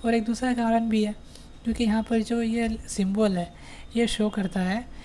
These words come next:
कि ये जो वन है इससे बड़ा है या इसके बराबर है। तो ये तो बड़ा तो नहीं है,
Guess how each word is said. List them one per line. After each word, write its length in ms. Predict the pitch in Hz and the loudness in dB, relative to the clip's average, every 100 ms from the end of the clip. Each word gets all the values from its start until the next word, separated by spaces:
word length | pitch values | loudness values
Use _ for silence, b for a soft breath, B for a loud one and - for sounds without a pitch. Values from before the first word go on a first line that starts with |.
| B B | B B
कि 100 | - | -2
ये 80 | 240 | 0
जो 200 | 214 233 | 2 2
वन 300 | 202 196 214 | 4 4 4
है 180 | 185 165 165 - B B - | 2 0 -4 -14 B B -4
इससे 300 | 214 - - 220 | -2 0 2 2
बड़ा 280 | 185 175 | 2 2
है 240 | 185 214 269 - B B - | 4 2 2 -6 B B 0
या 260 | 208 233 190 B B - | 4 4 2 B B -6
इसके 240 | 214 - 269 | -4 2 2
बराबर 540 | 214 214 185 165 165 | 4 4 4 6 6
है। 140 | 165 165 - - B B B B - | 4 2 -4 -14 B B B B -4
तो 60 | 247 | 2
ये 200 | 240 247 | 4 4
तो 140 | 247 233 | 4 4
बड़ा 340 | 190 180 202 | 6 6 6
तो 140 | 214 233 | 4 4
नहीं 220 | 226 233 | 4 4
है, 160 | 220 | 2